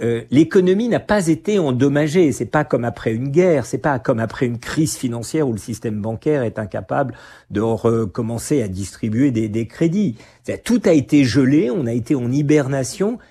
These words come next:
mais ça pourrait repartir. Alors pourquoi je dis ça ? Parce que l'année dernière, au troisième trimestre, pendant l'été, c'est reparti très vite. Dès que le virus est tombé, c'est reparti très vite. Alors est-ce qu'un an après,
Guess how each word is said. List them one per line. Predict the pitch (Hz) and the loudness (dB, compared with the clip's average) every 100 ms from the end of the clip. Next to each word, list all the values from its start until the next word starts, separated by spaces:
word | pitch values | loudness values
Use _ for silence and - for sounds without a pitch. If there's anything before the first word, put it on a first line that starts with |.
| _ _ - | _ _ -2
mais | 139 | 0
ça | 160 196 | 2 0
pourrait | 180 196 226 | 2 2 2
repartir. | 214 - 170 - 135 107 | 0 0 0 -2 -2 -2
Alors | 110 | -2
pourquoi | 160 220 | -2 0
je | 175 | 2
dis | 147 143 | 0 -2
ça ? | 262 262 | -4 -2
Parce | 196 | -2
que | - | 0
l'année | 147 170 208 | 2 2 2
dernière, | 165 156 165 208 247 165 | 2 0 0 -4 -2 -2
au | 127 | -4
troisième | - 147 139 143 151 | -2 -2 0 0 -2
trimestre, | - - 160 233 180 - | -4 -4 -4 -2 -6 -8
pendant | - 131 131 | -8 -4 -2
l'été, | 131 - 226 - _ | -4 -4 -8 -10 _
c'est | - - - | -8 -6 -6
reparti | - - - 285 233 | -6 -6 -8 -12 -6
très | - 226 | -2 0
vite. | 254 170 | 0 -2
Dès | - 156 | -2 -2
que | 165 | -2
le | |
virus | 135 139 156 151 | -2 -2 -2 -4
est | 113 | -6
tombé, | 113 135 208 220 _ _ - | -6 -4 -4 -4 _ _ -10
c'est | - 196 | -2 -2
reparti | - - - 226 | 0 -4 -2 -8
très | 190 190 | 0 2
vite. | 160 147 | 4 2
Alors | 104 117 139 | -2 0 0
est-ce | - | 0
qu'un | 170 - 165 185 | -2 0 0 2
an | 185 | 2
après, | 165 - 180 156 | 0 -2 -2 -2